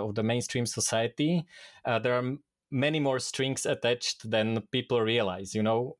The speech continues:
because again, you know, buying non-K Y C Bitcoin in A T M, it, it feels very parallel, but, uh, actually, if you see, see what's behind it, it's, it's, it's not, not, not so, uh, not so parallel. So I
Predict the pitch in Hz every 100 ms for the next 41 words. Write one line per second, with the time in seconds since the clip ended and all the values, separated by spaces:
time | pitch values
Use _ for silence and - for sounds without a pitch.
0 | _ _ 127 127 143 - - - 131 139
1 | 113 110 120 113 113 - _ - 117 127
2 | 143 151 127 123 135 135 131 127 - 113
3 | 117 - 117 117 120 127 117 117 120 -
4 | 123 113 110 113 123 123 - - - 135
5 | - - 139 147 139 - - 113 127 123
6 | 117 113 98 98 95 110 131 - 135 117
7 | 113 - - - - - - 127 - 147
8 | 131 127 117 120 - - 127 127 131 123
9 | - 127 120 113 113 107 120 120 120 107
10 | 104 - 113 113 - - - 107 - 104
11 | - - 127 107 113 127 107 101 - 104
12 | 101 95 _ - - _ _ - 117 107
13 | 110 - 110 110 101 98 123 117 120 110
14 | - 123 135 143